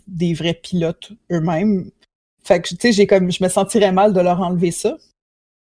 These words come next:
Mais Truck Simulator, je pense que c'est plus accessible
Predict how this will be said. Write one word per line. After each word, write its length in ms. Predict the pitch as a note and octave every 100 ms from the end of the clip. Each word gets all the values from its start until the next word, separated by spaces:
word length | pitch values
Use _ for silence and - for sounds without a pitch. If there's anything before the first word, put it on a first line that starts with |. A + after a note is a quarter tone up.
| _ _ -
Mais 500 | G3 G#3 A3+ A#3+ - -
Truck 180 | - B3
Simulator, 680 | - A3 G#3 G3 A#3+ B3 C4
je 120 | -
pense 380 | - G3+ A3+ -
que 480 | - G3 F#3 G3+ G#3 - _ _ _ _ _ _ _ _ _ _ _ _ _ _ _
c'est 160 | - G#3
plus 220 | - E4
accessible 840 | C4 - A#3+ - C4 D4 A#3 G3+